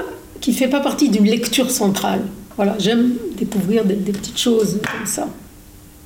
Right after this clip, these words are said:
Et ce qui m'a intéressée chez lui, c'est la question de la peur. Beaucoup plus que de la, la peur de l'in-, de,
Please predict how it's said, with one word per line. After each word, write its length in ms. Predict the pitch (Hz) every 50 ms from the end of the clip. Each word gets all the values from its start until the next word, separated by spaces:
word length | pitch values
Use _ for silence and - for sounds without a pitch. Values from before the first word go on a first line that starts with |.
| - - - - - - - - - - - - - - - - - - - - - - -
Et 80 | 220
ce 100 | 202 - -
qui 80 | 240
m'a 120 | 233 233 240
intéressée 560 | 254 254 254 269 262 247 240 233 - 269 220
chez 160 | - - 208
lui, 160 | 180 196 254
c'est 140 | 240 - 208
la 80 | 190 196
question 260 | - 196 - - 226
de 100 | 190 170
la 60 | 170
peur. 300 | 170 - - - - - - - - - - - - - - - - - - - - - - - - - -
Beaucoup 300 | 196 240 247 247 294 -
plus 540 | - - 254 262 285 302 302 - - - - - - - - - - - -
que 60 | 247
de 140 | 208 196 381 311
la, 100 | 226 233 233 - 208
la 180 | 240 247 247 247
peur 440 | 247 - - 269 277 302 294 262
de 100 | 196 214
l'in-, 220 | 208 208 214 214 -
de, 380 | 196 - 196 196 196 196 -